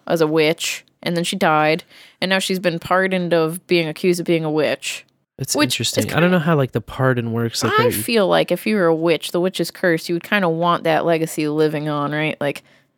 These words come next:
Speaker 1: "No, bitches, I was a witch."
Speaker 2: Well, if you're pardoned, it doesn't necessarily mean you didn't do it or you aren't a witch or whatever. It just
Speaker 1: Yeah,
Speaker 2: means
Speaker 1: that's
Speaker 2: you're
Speaker 1: true.
Speaker 2: pardoned.
Speaker 1: It just means the,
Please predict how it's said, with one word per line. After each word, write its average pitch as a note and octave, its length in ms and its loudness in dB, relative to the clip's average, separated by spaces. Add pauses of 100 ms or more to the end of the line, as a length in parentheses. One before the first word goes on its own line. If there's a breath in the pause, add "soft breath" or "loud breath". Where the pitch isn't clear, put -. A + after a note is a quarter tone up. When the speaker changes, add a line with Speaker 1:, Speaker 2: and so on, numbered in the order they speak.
(140)
Speaker 1:
"No, G3+ 240 0
bitches, F#3+ 400 0
I G3+ 200 2
was A3+ 200 -2
a D3+ 60 -2
witch." - 420 -8 (300)
Speaker 2:
Well, F3+ 180 4
if D3 140 0
you're C3+ 60 0
pardoned, F3+ 580 0
it G#2+ 100 0
doesn't A#2+ 220 2
necessarily A2 400 0
mean G#2+ 100 0
you G2 60 -4
didn't F#2 380 0
do A2+ 200 2
it A2 140 4
or G2+ 60 0
you G2+ 180 -2
aren't A2 340 -2
a G2 80 -2
witch G#2+ 480 0
or G2+ 60 0
whatever. G2+ 320 -2
It - 20 0
just C#3 140 0
Speaker 1:
Yeah, E3+ 60 2
Speaker 2:
means E3 120 4
Speaker 1:
that's - 140 -4
Speaker 2:
you're C#3+ 100 -2
Speaker 1:
true. D3 80 -6
Speaker 2:
pardoned. C3 540 0
Speaker 1:
It F#3+ 60 4
just G3 200 2
means E3+ 300 0
the, C3+ 240 0